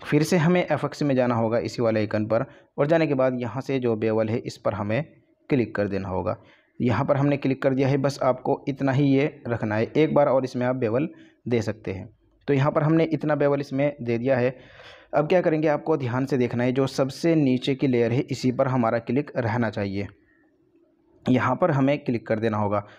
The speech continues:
और यहाँ से ये जो मैजिक टूल है इस पर हमें क्लिक करके छोड़ देना है।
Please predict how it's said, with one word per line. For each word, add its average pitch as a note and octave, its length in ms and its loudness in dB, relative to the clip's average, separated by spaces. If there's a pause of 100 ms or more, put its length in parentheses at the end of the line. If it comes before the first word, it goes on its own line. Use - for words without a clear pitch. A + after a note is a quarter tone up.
(200)
और C#3+ 120 2
यहाँ D3+ 260 0
से E3 280 0
ये C#3 160 2
जो D3+ 160 2
मैजिक B2+ 320 0
टूल C3 160 0
है C#3 80 2
इस - 180 -8
पर A#2+ 140 -2
हमें A#2+ 280 0
क्लिक - 300 -4
करके A2+ 240 0
छोड़ G#2 220 -2
देना G2 240 0
है। G#2+ 160 -2